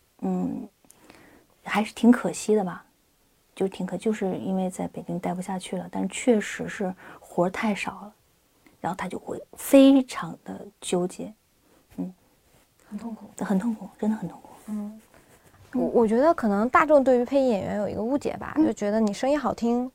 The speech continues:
Speaker 2: 就可以当配音演员。
Speaker 1: 其实这个误解就相当于你只要长得好看就能当演员吗？是一样的，就是声音是配音演员的脸，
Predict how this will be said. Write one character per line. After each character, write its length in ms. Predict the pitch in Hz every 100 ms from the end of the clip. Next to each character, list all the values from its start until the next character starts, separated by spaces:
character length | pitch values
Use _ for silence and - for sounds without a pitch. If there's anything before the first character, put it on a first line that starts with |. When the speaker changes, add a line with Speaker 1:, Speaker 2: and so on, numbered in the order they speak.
| _
Speaker 2:
就 140 | 269
可 120 | 233 196
以 80 |
当 160 | - 175
配 140 | 170
音 100 | 180
演 140 | 165 -
员。 140 | -
Speaker 1:
其 240 | - - 403
实 560 | - 277 285 311 320 330
这 160 | - 403
个 240 | 262 220
误 140 | 220 277
解 160 | -
就 100 | 170
相 160 | 226 254
当 160 | 254 254
于 280 | 190 202 -
你 100 | 226
只 120 | 196
要 100 | 208
长 160 | 214
得 80 | 180
好 160 | - 156
看 180 | 202 196
就 120 | 208
能 100 | 208
当 160 | 214
演 160 | 220 175
员 140 | 160
吗？ 120 | 185 208 _ _ _ _ _ _ _ - - _ -
是 180 | -
一 100 | 262
样 220 | 202 269 240
的， 80 | - _ _ _ _ _ _ _ -
就 120 | 233
是 160 | 220 208
声 220 | - 330
音 200 | 349 349
是 200 | - 233
配 140 | -
音 120 | 214
演 140 | 208 165
员 160 | 156
的 180 | 165 180
脸， 340 | 190 180 156